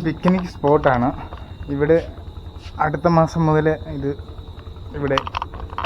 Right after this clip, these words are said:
ആൾക്കാരൊക്കെ വന്ന്, ഇവിടെ വന്ന് പാട്ടും ബോക്സും ഒക്കെ വെച്ച് ഇവിടെ ഫുഡൊക്കെ ഉണ്ടാക്കി ഇവിടെ നിന്ന് കഴിക്കാൻ പറ്റും. അതാണ് പുള്ളിയോട് ഞാൻ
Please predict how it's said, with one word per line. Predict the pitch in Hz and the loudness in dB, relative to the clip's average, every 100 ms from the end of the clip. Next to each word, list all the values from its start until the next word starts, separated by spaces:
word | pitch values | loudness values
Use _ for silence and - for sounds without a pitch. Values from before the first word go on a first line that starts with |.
| - - - - - - - - - 156 | -2 -2 -12 -12 -12 -12 -12 -12 0 2
ആൾക്കാരൊക്കെ | 139 - 147 143 135 127 | 2 2 0 0 2 2
വന്ന്, | 131 139 - - - - - - - - - - | 2 0 -4 -14 -14 -14 -14 -16 -12 -10 -8 -6
ഇവിടെ | 160 151 160 | -2 2 4
വന്ന് | 147 147 147 - - - - - - - - - - | 4 2 -2 -8 -14 -12 -12 -12 -14 -14 -14 -6 4
പാട്ടും | 139 147 175 156 127 - - - - 156 | 4 6 4 4 2 -4 -10 -6 -6 2
ബോക്സും | 160 160 - 170 156 | 2 2 -2 -2 -2
ഒക്കെ | 143 156 151 | 0 2 2
വെച്ച് | 147 156 - - 131 | 2 -2 -4 -6 -6
ഇവിടെ | 135 147 - - - - - - - - - - - - - - - - - - - - - - | -4 -4 -6 -10 -12 -12 -12 -10 -10 -12 -12 -14 -14 -14 -14 -14 -14 -10 -10 -10 -12 -12 -10 -6
ഫുഡൊക്കെ | 156 156 160 160 | 4 6 6 6
ഉണ്ടാക്കി | 143 147 147 135 | 4 4 2 2
ഇവിടെ | 131 131 | 4 4
നിന്ന് | 135 139 139 127 | 2 0 -4 -4
കഴിക്കാൻ | 135 127 151 147 | -2 0 2 2
പറ്റും. | - - 151 - - - - - - - - - - - - | 0 -4 -8 -12 -10 -10 -10 -12 -14 -16 -16 -16 -14 -12 0
അതാണ് | 135 139 139 | 2 2 0
പുള്ളിയോട് | 139 143 147 | 0 2 4
ഞാൻ | 143 | 2